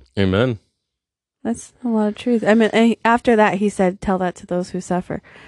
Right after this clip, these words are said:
Speaker 2: Um, but I do like that she s-, what she said of,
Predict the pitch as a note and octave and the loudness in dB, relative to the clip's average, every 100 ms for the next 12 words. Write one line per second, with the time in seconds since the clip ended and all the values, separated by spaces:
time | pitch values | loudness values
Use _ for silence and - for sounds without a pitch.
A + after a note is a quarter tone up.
0 | - _ _ _ - F#3+ E3+ C3 F#3 G#3 | -20 _ _ _ 0 2 2 -2 -6 -10
1 | - G3 G3 F3 - _ _ _ _ - | -14 0 2 2 0 _ _ _ _ -20
2 | - _ _ _ _ - - G3+ G#3 G#3+ | -20 _ _ _ _ -8 -2 0 0 0
3 | G3 F#3+ - - - G3 F#3+ - G3+ G#3+ | 0 0 -2 -12 -8 -8 -8 -12 -16 -14
4 | G3 F#3 - - F#3+ F#3+ F3+ G3+ G#3 - | -6 -6 -6 -8 -6 -4 -6 -6 -12 -12
5 | - F#3 F3+ F#3 | -8 -6 -6 -8